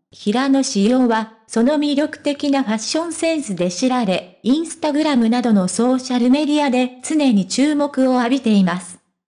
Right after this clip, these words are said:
彼のInstagramに登場した腕時計が一大トピックとなりました。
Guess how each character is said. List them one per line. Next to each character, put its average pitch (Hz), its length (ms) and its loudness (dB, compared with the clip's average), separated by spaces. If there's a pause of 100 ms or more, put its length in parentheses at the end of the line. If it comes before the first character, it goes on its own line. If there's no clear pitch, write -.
(120)
彼 339 260 0
の 269 160 2
Instagram 277 880 2
に 202 360 0
登 320 240 0
場 320 240 -2
し 311 60 -10
た 294 160 -2
腕 311 260 0
時 339 160 -2
計 220 260 0
が 170 200 -6 (180)
一 277 220 -4
大 285 260 -2
ト 330 140 -4
ピ 330 140 -2
ッ - 140 -10
ク 220 100 -4
と 190 120 -2
な 180 160 0
り 202 120 4
ま 208 120 2
し - 120 -10
た。 151 180 -10